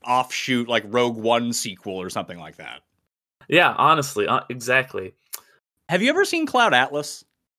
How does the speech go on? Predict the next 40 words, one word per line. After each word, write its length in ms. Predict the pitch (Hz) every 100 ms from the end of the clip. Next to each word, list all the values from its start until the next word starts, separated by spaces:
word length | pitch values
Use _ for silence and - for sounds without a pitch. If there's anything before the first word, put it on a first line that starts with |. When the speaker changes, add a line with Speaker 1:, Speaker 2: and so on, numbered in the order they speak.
| _ _ _ _ -
Speaker 2:
You 160 | 180
know, 240 | 202 233 254
interesting 480 | 202 - 254 - 233
enough, 320 | 247 262 254 -
that's 300 | 165 190 190
one 200 | 214 202
we 80 |
just 420 | 185 135 139 160 -
covered. 360 | 185 175 104 -
I, 360 | 151 160 156 -
I 200 | 139 170
love 640 | 165 127 107 110 170 151 110
that 280 | 117 107 101
movie. 440 | 101 90 62 - _ _ _ _ _ _ _
Speaker 1:
So, 260 | 196 175 _
I've 160 | 208
never 260 | 277 311 277
seen 280 | - 156 98
it, 160 | 67 _ _ _
but 100 | 151
I 60 |
read 240 | 170 233 240
some 120 | 233
of 60 | 202
the 80 |
reviews 540 | 175 147 113 117 131 123
for 320 | - 92 73
it, 140 | - _
and 160 | 160 190
they 80 | 185
sound 280 | 185 240 269
suspiciously 720 | 226 - 214 226 294 - 269
like 460 | 160 113 147 170 -
the 80 |
reviews 400 | 147 147 131 139
for 120 | 135 135
this 200 | 127 -
movie. 220 | 165 120
Now, 220 | 127 127
albeit, 540 | 147 147 139 131 127